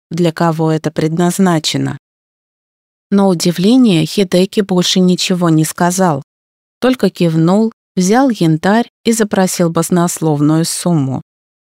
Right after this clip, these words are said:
Я расплатилась. В конце концов, за мной должок жизни. Поэтому нечего думать о презренных Ше.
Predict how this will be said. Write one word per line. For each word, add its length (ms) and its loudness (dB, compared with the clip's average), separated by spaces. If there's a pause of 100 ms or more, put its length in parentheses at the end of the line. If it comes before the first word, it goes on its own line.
(200)
Я 220 2
расплатилась. 880 -2 (380)
В 100 -20
конце 400 0
концов, 580 0 (160)
за 220 0
мной 280 2
должок 580 -2
жизни. 580 0 (600)
Поэтому 360 2
нечего 560 0
думать 440 0
о 120 -4
презренных 800 -2
Ше. 300 -2